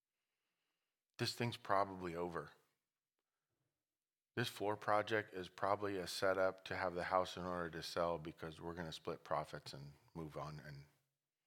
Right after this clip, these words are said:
we're doing divorce. I've been going to church my whole life, and I'm not going to church anymore, and I'm not sure I like that guy anymore." I said, "You mean God?"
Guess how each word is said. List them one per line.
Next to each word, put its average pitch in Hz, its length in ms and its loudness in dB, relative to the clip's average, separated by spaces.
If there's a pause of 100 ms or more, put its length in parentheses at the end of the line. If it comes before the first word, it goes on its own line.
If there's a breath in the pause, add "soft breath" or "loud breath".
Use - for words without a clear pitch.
(260)
we're 98 80 -6
doing 87 220 -6
divorce. 69 460 -10 (1800)
I've 95 120 2
been 101 120 -2
going 92 160 -2
to 82 80 -10
church - 240 -6
my 82 100 -6
whole 85 220 -4
life, 85 380 2
and 85 100 -6
I'm 82 100 -4
not 101 240 0
going 90 140 -6
to 78 60 -10
church - 340 -6
anymore, 82 380 -6
and 80 180 -6
I'm 85 120 -4
not 107 180 0
sure 98 180 -2
I 87 80 0
like 82 300 -4
that - 180 -6
guy 73 260 -6
anymore." 73 380 -12 (2500)
I 95 60 -4
said, 92 240 -4
"You 92 100 -8
mean 85 240 -6
God?" 90 320 0